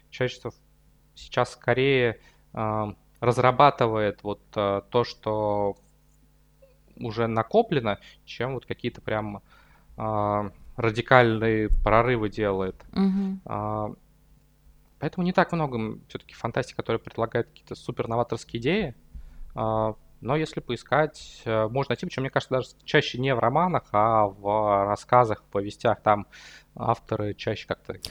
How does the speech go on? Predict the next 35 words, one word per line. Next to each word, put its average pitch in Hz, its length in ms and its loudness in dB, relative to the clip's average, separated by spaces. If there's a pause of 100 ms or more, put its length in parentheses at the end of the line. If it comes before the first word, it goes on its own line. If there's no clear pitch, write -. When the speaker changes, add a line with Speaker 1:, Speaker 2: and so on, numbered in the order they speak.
(100)
Speaker 1:
экспериментируют 185 880 4
и - 20 -2
Speaker 2:
понимаешь, 113 180 0
э, - 20 -4
Speaker 1:
выстраивают 147 500 4
их - 280 -4 (240)
вокруг, 123 440 -2 (100)
а, 107 520 2 (200)
какой-то - 460 -2
идеи, 107 280 0
гипотезы. 98 540 -8
Speaker 2:
Во-, 170 200 -6
а, 165 300 -4
да-да-да, 170 560 -2
вот, 151 140 -6
допустим, 165 420 -8
почему 175 340 -6
я 165 80 -6
вспомнила 160 400 -6
сразу 156 320 -8
Адриана 156 360 -6
Чайковски, 175 720 -8
э, 147 400 -6
как - 160 -16
ты 160 80 -6
правильно 151 380 -4
сказал, 143 460 -8
с - 60 -20
этими 143 240 -8
кораблями 151 520 -6
поколений 151 520 -6
вроде 147 320 -8
идея 151 400 -6
не 147 140 -6
нова, 170 440 -6